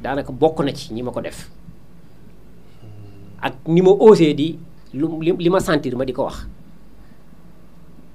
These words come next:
Dama ne la, Cissé Lo, téléphone lañ doon déggante.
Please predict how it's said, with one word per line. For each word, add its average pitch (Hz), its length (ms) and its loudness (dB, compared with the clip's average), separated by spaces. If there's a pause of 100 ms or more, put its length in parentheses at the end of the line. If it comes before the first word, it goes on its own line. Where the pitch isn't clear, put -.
(640)
Dama - 160 0
ne 185 80 6
la, 170 100 4 (180)
Cissé 180 280 2
Lo, 107 200 2 (1900)
téléphone 170 400 0
lañ 139 140 -2
doon 147 160 2
déggante. 131 400 -2